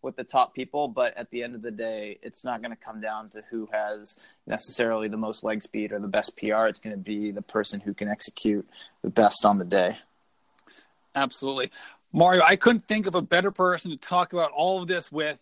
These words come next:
Speaker 2: You have just been someone who I've, who I've listened to, well, now started listening to over the, over, uh, you know, the past year or so, but read for such a long time.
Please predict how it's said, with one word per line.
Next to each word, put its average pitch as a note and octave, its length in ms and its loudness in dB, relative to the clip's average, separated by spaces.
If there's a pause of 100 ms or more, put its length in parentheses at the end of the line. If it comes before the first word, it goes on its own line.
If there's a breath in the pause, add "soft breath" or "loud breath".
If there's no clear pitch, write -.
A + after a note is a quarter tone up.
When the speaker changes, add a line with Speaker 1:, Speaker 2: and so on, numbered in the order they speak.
Speaker 2:
You E3+ 220 -6
have D#3+ 200 -4
just - 280 -10
been D3+ 320 -8
someone E3 280 -12
who D#3+ 60 -2
I've, C#3+ 180 -4
who C#3+ 180 -8
I've B2+ 220 -20
listened E3+ 340 -8
to, F3 340 -2
well, F#3 200 -6
now A3+ 240 -2
started A3+ 400 -2
listening D3+ 400 -14 (100)
to D#3 180 -6
over D3 160 -10
the, C#3 180 -16
over, C#3+ 260 -6
uh, C3 100 -6
you D3+ 100 -18
know, D3 60 -14
the C3+ 60 -14
past D#3+ 280 -2
year F3 180 2
or F3 60 -6
so, D3+ 180 -6
but C#3+ 220 -8
read F#3 240 0
for D#3 160 -8
such - 480 -2
a E3 60 -6
long C3+ 260 -6
time. B2+ 240 -12